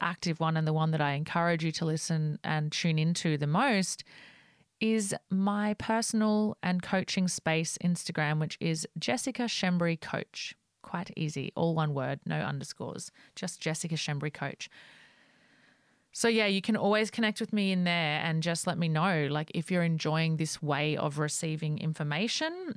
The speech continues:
if you prefer sometimes to listen to more solid topics or whether you don't mind this, but I'm really enjoying this space. And ultimately, when we do anything in life,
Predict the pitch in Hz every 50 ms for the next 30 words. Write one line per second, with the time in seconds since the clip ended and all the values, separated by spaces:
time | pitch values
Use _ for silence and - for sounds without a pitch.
0 | - - 170 - - 180 165 - - 196 - - - 165 165 165 175 208 233 254
1 | - - 220 196 196 180 - 185 180 180 180 - - - 170 170 170 165 - -
2 | 170 165 165 - - 175 165 160 160 160 160 - - - 170 160 160 160 160 151
3 | - - - 160 - - 208 233 220 - - - - 175 165 165 160 156 156 151
4 | 147 160 156 147 151 151 147 147 147 147 - - 143 151 156 - 147 143 147 156
5 | 151 - 147 143 - - - 160 - - 160 165 175 175 175 170 165 156 151 151
6 | 147 - 147 151 147 147 147 147 - - - - 139 - - 156 - - - -
7 | - _ _ _ _ _ _ _ _ _ _ _ _ - - 196 - 214 226 220
8 | - 233 233 214 - 202 190 185 180 180 170 170 165 - 170 180 190 175 - 190
9 | 170 160 156 156 156 156 151 135 - 143 147 - -